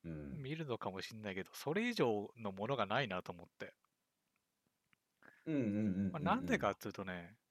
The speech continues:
Speaker 2: まあ、
Speaker 1: うん。
Speaker 2: ウルトラマン馴染みがね、ないんですよね。
Speaker 1: なんか見てないみたいな話はしてましたよね。
Speaker 2: そう。こう、改めて考えてみても、
Speaker 1: うん。
Speaker 2: あ、まあ、見てないことはないんだよ。
Speaker 1: うん。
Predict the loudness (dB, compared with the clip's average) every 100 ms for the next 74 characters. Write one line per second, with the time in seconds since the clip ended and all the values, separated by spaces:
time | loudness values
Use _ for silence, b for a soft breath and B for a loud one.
0 | _ -6 -4 0 2 2 0 -2 -2 -2
1 | -2 0 0 0 0 -2 -4 -6 -4 -6
2 | -6 -10 _ _ _ _ _ _ _ _
3 | _ _ -4 0 0 4 4 6 6 4
4 | 2 2 0 0 2 0 2 2 2 0
5 | -6 -8 -12 -12 -2 0 0 -2 -18 _
6 | _ _ _ -16 -2 2 4 4 0 2
7 | 0 2 2 2 0 0 -6 -6 -4 -6
8 | -8 _ _ _ _ _ _ _ -18 -6
9 | -2 0 2 4 4 4 2 -2 -2 -4
10 | -8 -12 _ _ _ _ _ -16 -12 -10
11 | -12